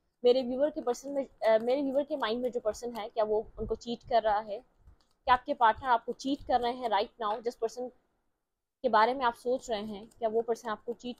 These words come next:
कर रहा है? Think about your partner, think about your person of interest। Inspiration, आपके person बहुत जल्दी लोगों से inspire हो जाते हैं, आपके person को intelligent लोग बहुत पसंद हैं। ठीक है, यहाँ पे inspiration, आपके person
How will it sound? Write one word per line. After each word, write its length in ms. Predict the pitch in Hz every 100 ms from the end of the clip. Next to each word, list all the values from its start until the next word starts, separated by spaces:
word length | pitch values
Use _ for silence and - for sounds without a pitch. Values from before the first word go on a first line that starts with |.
| -
कर 120 | 208
रहा 100 | 202
है? 60 |
Think 160 | 220 254
about 260 | 240 220 220
your 200 | 220 214
partner, 320 | 185 175 - 160 160
think 200 | 233 226
about 200 | 202 196
your 120 | 214 202
person 240 | 196 220 190
of 160 | -
interest। 420 | 170 - - - _ _ _ _ - - _ _ _ - - - - _ _ _ _ _ _ _ _ _ _ _ _ _ _ _ _ _ -
Inspiration, 880 | 269 - 262 226 202 196 - 160 156 -
आपके 240 | 269 -
person 580 | 480 339 - 370 349 349
बहुत 180 | 285 330
जल्दी 300 | 240 247 285
लोगों 260 | 254 233
से 140 | 254 262
inspire 500 | 247 - 202 190 196
हो 80 | 180
जाते 260 | 185 -
हैं, 60 | 208
आपके 180 | 208 226
person 300 | 220 233 233
को 180 | 247
intelligent 720 | 220 220 196 190 220 233 240 208
लोग 220 | 208 196
बहुत 260 | 196 214 -
पसंद 300 | 190 208 202
हैं। 100 | 170
ठीक 200 | - 175
है, 80 | 254
यहाँ 540 | 302 - _ _ 226
पे 120 | 220
inspiration, 720 | - 247 226 240 220 202 202 220
आपके 220 | 214 254
person 440 | 240 - 277 269